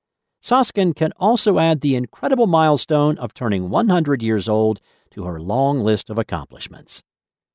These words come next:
She was in her eighties, working as a staffer for California State Assemblywoman Dion Ariner, when she began sitting in on planning meetings for the Rosie the Riveter National Park.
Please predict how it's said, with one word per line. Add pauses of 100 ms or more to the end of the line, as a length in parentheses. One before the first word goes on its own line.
(280)
She
was
in
her
eighties,
working
as
a
staffer
for
California
State
Assemblywoman
Dion
Ariner,
when
she
began
sitting
in
on
planning
meetings
for
the
Rosie
the
Riveter
National
Park.